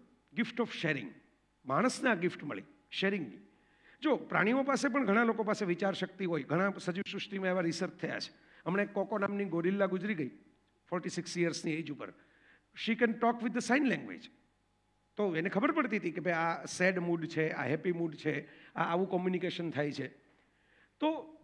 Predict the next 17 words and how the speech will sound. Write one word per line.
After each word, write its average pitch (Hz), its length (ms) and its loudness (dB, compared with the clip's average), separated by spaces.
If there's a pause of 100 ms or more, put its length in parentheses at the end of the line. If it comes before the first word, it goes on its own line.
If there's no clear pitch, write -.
ચિમ્પાન્ઝી 196 460 2
પાસે, 190 500 0 (140)
મલારિયા 185 460 4
એટલે 170 220 0
ડોલ્ફિન 160 440 -2
પાસે 170 400 0
પણ - 400 -4
આઈ 175 180 2
ક્યુ 190 180 -4
તો 185 120 -4
છે, - 200 -4 (720)
પણ 196 140 2
એ 202 200 6
સ્કૂલમાં 208 460 2
આવીને 202 220 4
ભણતા 175 340 2
નથી. - 220 -4